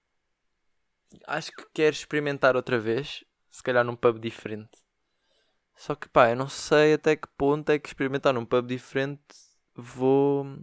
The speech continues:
ou num-, numa situação diferente, quero dizer, tipo, sem ser um jogo de futebol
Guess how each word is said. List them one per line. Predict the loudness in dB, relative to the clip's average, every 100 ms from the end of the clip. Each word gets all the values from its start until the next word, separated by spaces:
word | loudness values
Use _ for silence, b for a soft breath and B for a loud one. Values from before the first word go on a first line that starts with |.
| -20 _ -2
ou | 0
num-, | 0
numa | -4 -2 0
situação | 0 -2 -2
diferente, | -4 -4 -4 -6 -8 -20 -20 _ _ _
quero | -4 -4
dizer, | -4 -4 -2 -4
tipo, | -8 -14 -6
sem | -2
ser | 2
um | 2
jogo | 2 0 -2
de |
futebol | -12 0 0 0